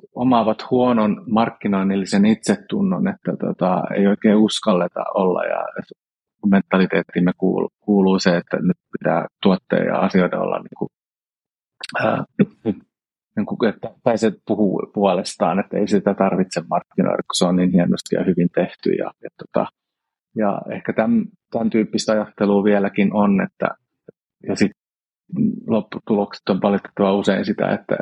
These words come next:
niin kuin, ruotsalainen vastaava ajaa ohi, niin kuin, olemalla vaan rohkeampi ja paukuttelemalla henkseleitä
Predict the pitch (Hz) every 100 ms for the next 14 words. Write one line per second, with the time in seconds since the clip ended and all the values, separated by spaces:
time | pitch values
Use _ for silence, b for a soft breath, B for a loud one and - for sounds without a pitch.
0 | - 104 98 95 87 98 101 95 - 95
1 | 50 50 - 98 - - 98 92 95 95
2 | 87 95 95 90 - 95 - 98 _ _
3 | _ - 95 90 90 90 92 90 90 90
4 | - 92 90 92 62 - - _ _ _
5 | _ 104 95 - 95 92 98 98 98 92
6 | 95 92 87 95